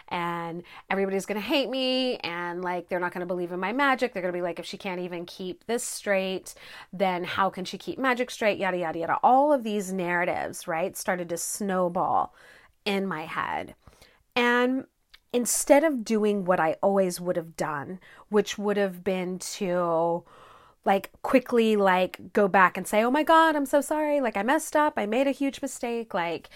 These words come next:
I did this instead of this," and, you know, just really kind of go in on myself, I decided to let it go and release and see what came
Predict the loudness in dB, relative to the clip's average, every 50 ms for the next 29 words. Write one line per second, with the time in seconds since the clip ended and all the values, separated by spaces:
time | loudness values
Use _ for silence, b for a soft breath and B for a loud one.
0 | B B B B B B B -2 -2 2 2 2 2 6 6 6 6 6 2 -6
1 | -8 -4 0 0 0 0 2 2 4 4 4 4 0 -4 -10 -12 -16 -20 -20 -20
2 | _ _ -4 -2 0 0 0 0 0 0 -2 -4 -6 -6 -8 -4 -4 -2 0 0
3 | 0 0 -2 -2 -2 -4 -2 0 0 2 2 0 -2 -4 -6 -4 -2 -2 -2 0
4 | -2 -2 -2 -2 2 2 2 2 2 0 0 0 2 0 0 0 -2 -6 -6 -6
5 | -4 -2 0 0 0 -2 -4 -8 -16 -20 _ _ _ _ _ _ -6 -6 -4 -4
6 | -4 0 2 2 4 2 0 -2 -2 -6 -10 -8 -6 -4 -4 -4 -4 -4 -6 -8
7 | -10 -16 _ _ _ _ _ _ _ _ _ _ _ _ _ _ _ _ _ _
8 | _ _ _ _ _ _ -6 -4 0 2 2 2 2 0 -4 -6 -8 -8 -8 -10
9 | -12 -16 -20 _ _ _ _ b b b b b b b b b -2 -2 0 0
10 | 0 0 0 0 0 0 -2 -2 -2 -2 -2 -4 -6 -8 -6 _ -6 -6 -4 -4
11 | -4 -4 -4 -4 -4 -4 -2 -2 -4 -4 -6 -8 -12 -16 -14 -12 -8 -2 4 6
12 | 6 6 4 2 -8 -10 -6 -4 -4 -2 -2 -4 -4 -8